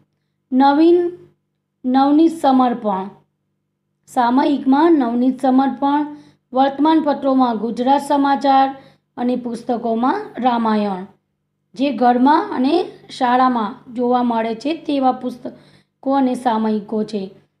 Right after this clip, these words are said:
નંબર ચાર, કવિતા, વર્તમાનપત્રોમાં ટાઇમ્સ ઓફ ઇન્ડિયા, પુસ્તકોમાં હેરી પોટર. નંબર પાંચ, ઉદ્દેશ, વર્તમાનપત્રોમાં દિવ્ય ભાસ્કર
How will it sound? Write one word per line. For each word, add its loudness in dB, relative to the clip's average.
નંબર 0
ચાર, 0
કવિતા, 2
વર્તમાનપત્રોમાં -2
ટાઇમ્સ 0
ઓફ -4
ઇન્ડિયા, -2
પુસ્તકોમાં -2
હેરી -2
પોટર. -2
નંબર -2
પાંચ, -2
ઉદ્દેશ, -2
વર્તમાનપત્રોમાં 0
દિવ્ય 0
ભાસ્કર 0